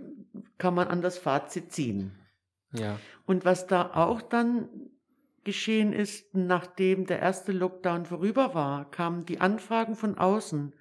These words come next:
Speaker 1: viel gedrängter und viel eiliger als davor. Also das, was sozusagen als Entschleunigung vorher, äh, gewirkt hat, das,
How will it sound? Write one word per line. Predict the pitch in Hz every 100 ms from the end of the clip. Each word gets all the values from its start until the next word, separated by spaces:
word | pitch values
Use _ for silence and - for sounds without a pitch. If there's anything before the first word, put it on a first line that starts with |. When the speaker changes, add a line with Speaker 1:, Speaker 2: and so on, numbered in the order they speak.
| - _
Speaker 1:
viel | _ - 202 196
gedrängter | 220 - 170 180 196 226 220 -
und | 190
viel | 190 208 -
eiliger | 180 180 190 208 202
als | 196 -
davor. | 226 - 220 190 165 - - - - -
Also | 180 185
das, | 196 196
was | 196 -
sozusagen | 196 165 151 185 175 170
als | 170 -
Entschleunigung | 175 - 196 240 240 214
vorher, | 196 202 190 185 180 180 - - - - - - - _ _ _ _ _ _ _ _ _ -
äh, | 165 165 160 165
gewirkt | 175 165 220 277 - -
hat, | 233 247 - - 311 -
das, | 190 -